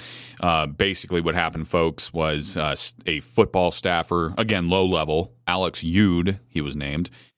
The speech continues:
uh, was fired after he was accused of attempting to meet up with a thirteen-year-old girl. According to reports, Yude was apparently fired in September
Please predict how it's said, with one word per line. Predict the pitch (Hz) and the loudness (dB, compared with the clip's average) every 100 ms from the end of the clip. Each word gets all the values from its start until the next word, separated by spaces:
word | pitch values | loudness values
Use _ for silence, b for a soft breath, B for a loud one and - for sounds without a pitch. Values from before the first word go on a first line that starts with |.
| - | -4
uh, | 87 82 78 78 | -2 0 0 -2
was | - 80 | -4 -6
fired | - 101 95 90 87 | 0 2 4 0 0
after | 82 - | -2 -2
he | 85 | -2
was | 82 | -2
accused | 76 - 82 82 | -4 -4 -2 -2
of | 78 | -4
attempting | - 80 80 | -2 -2 -2
to | 78 | -2
meet | 78 | -2
up | 78 | -2
with | 71 | -4
a | - | -6
thirteen-year-old | 82 71 - 73 71 69 | -6 -4 -4 -4 -4 -6
girl. | 73 82 80 | -2 0 0
According | 71 - 85 78 | 0 -2 -2 -2
to | 73 | -4
reports, | 76 104 101 - - | 0 2 2 0 -8
Yude | 90 90 82 | -2 -2 0
was | 85 | -4
apparently | 78 127 123 113 | -2 0 0 0
fired | 95 98 92 92 | -2 0 2 0
in | 82 | -2
September | 92 - - 156 90 64 | -6 -4 -4 -2 -2 -2